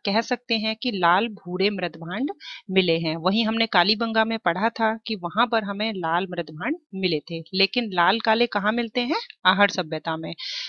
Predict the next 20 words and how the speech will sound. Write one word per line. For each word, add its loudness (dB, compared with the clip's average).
चाक 8
पर 0
मृदभांड, 2
चाक 2
पर 2
जो 2
है 0
वो 0
मृदभांड 0
यानी 0
मिट्टी -2
के -2
जो 0
बर्तन -2
हैं -4
चाक -2
पर 2
बनाए 2
जाते 2
थे -2